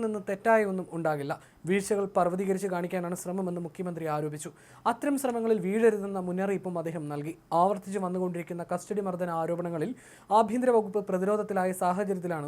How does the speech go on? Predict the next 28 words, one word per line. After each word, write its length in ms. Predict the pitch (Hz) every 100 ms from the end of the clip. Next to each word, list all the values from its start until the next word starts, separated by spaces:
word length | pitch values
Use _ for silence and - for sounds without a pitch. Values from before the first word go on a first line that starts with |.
| 175
മുഖ്യമന്ത്രി 460 | - 196 175 175 170
എൽ 60 | 175 180
ഡി 60 |
എഫ് 160 | 185 185
യോഗത്തിൽ 360 | 175 165 175 170
കാര്യങ്ങൾ 320 | 175 170 180 160 151
വിശദീകരിച്ചത്. 560 | 151 151 151 143 160 - - - - -
വർഷങ്ങൾക്ക് 520 | 247 277 330 311 302 277
മുൻപുള്ള 280 | 254 247 233 233
പോലീസ് 320 | 208 214 240 226
അതിക്രമങ്ങളാണ് 580 | 220 214 202 202 185 175
ഇപ്പോൾ 180 | 175 190 180
വാർത്തയായി 360 | 165 175 190 185
വരുന്നതെന്ന് 460 | 170 175 175 170 170
മുഖ്യമന്ത്രി 440 | 156 180 165 151 147
പറഞ്ഞു. 240 | 156 160 - - - _
പോലീസ് 360 | 254 277 294 254
ലോക്കപ്പ് 380 | 247 240 233 185 190
മർദ്ദന 280 | 196 226
കേന്ദ്രങ്ങളാക്കി 640 | 226 220 202 208 196 190 190
മാറ്റാൻ 220 | 185 180 185 175
എൽ 140 | 180
ഡി 60 | 185
എഫ് 120 | 190 -
സർക്കാർ 280 | 180 180
അനുവദിക്കില്ലെന്ന് 580 | 175 175 190 185 180 165
പിണറായി 340 | 156 165 170 170
വിജയൻ 280 | 156 156